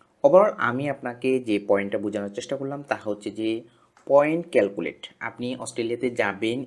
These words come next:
এই সাবক্লা-, আহ, সাবক্লাসগুলোতে, so must be আপনি আপনার পয়েন্ট ক্যালকুলেট করতে হবে, কারণ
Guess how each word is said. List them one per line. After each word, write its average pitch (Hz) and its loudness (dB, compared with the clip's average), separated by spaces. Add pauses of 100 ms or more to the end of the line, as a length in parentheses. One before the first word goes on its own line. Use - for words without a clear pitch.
এই 160 6
সাবক্লা-, 107 -6
আহ, 95 -4
সাবক্লাসগুলোতে, 95 -4
so 135 -4
must 107 -8
be 127 -2
আপনি 107 -10
আপনার 98 -8 (100)
পয়েন্ট 110 -6
ক্যালকুলেট 98 0
করতে - -12
হবে, 87 -4
কারণ 127 -2